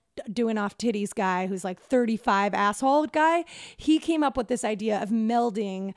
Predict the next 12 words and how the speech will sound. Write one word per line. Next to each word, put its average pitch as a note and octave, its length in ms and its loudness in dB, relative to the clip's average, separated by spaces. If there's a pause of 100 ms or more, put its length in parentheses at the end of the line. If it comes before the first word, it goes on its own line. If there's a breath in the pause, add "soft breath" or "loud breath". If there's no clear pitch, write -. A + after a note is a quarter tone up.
(140 soft breath)
a A3+ 140 0
robot G3 560 0 (220 soft breath)
with A3+ 400 0
an A#3 100 0
injured G3 480 0
or F3+ 140 -2
dead F3 340 -4
police - 380 -8
officer. - 560 -10 (420 loud breath)
And A3 160 -4
so G3+ 480 -2
they G3+ 560 -4